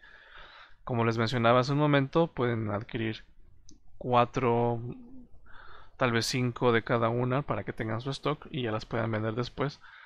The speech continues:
al precio normal, e inclusive, pues, también la pueden vender, vender a este precio, setenta y siete. Ujú, entonces, eh, también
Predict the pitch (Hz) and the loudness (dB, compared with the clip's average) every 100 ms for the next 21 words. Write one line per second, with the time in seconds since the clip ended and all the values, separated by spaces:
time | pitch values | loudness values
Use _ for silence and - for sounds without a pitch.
0 | - _ - 131 - 120 127 120 123 135 | -20 _ 2 2 2 0 2 2 4 4
1 | 151 151 160 - 156 151 151 139 135 113 | 2 0 -2 -2 -2 0 0 -2 -2 0
2 | 113 113 - 110 107 107 107 - - 135 | 0 -2 -2 0 0 0 0 -2 -4 2
3 | 127 120 113 120 147 113 113 - - 170 | 4 6 6 6 6 -2 -4 -6 -4 -4
4 | - 131 - - - - - - - - | -4 -10 -12 -18 -20 -20 -20 -20 -20 -18
5 | - - 120 113 113 156 156 135 - - | -14 -8 -6 -4 -2 -2 -4 -8 -10 -18
6 | - - - - - _ - - _ - | -20 -20 -20 -20 -20 _ -20 -20 _ -18
7 | - 117 160 175 208 - - 120 117 143 | -10 -6 0 2 2 0 -4 -2 -2 0
8 | 160 160 - 139 123 117 113 127 - - | 0 0 0 0 0 0 -4 -8 -14 -18
9 | - - - - - - - - - 135 | -18 -18 -18 -18 -20 -20 -20 -20 -2 2
10 | 127 127 143 139 - | 4 4 4 2 -2